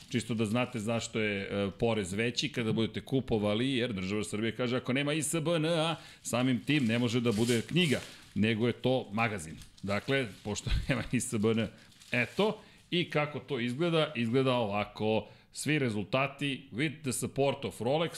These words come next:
Jacques Deschenaux je u pitanju, čovek koji nas je upoznao sa Jacquesom Deschenauxom je Hasan Bratić, oni koji su kupili, imaju, dakle, mogu, imate četrdeset devet primeraka, ide u prodaju, pretpostavljam, tokom noći da će biti live,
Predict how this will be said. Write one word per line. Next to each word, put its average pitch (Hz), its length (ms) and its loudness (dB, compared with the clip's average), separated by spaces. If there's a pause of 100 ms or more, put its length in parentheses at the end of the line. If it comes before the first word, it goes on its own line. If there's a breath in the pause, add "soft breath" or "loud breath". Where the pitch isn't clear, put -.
(140)
Jacques 113 280 0
Deschenaux 117 420 0
je 98 60 0
u 90 60 -2
pitanju, 143 400 0
čovek 147 320 0 (320)
koji 113 180 2
nas 107 200 0
je 147 60 6
upoznao 160 320 0
sa 120 140 -4
Jacquesom 120 320 0
Deschenauxom 113 500 2
je 131 300 0 (200 loud breath)
Hasan 113 420 -2
Bratić, 120 480 -2
oni 120 220 0
koji 117 180 -4
su 101 120 -10
kupili, 131 560 0 (300 loud breath)
imaju, 151 380 2
dakle, 123 680 0 (220)
mogu, 107 340 0
imate 139 300 0
četrdeset 123 560 -2
devet 113 360 -2
primeraka, 139 680 0
ide 117 280 0
u 107 60 0
prodaju, 120 480 2
pretpostavljam, 104 800 -4
tokom 95 400 -4
noći 98 360 -2
da 85 80 -10
će - 180 -8
biti 90 300 -4
live, 139 380 2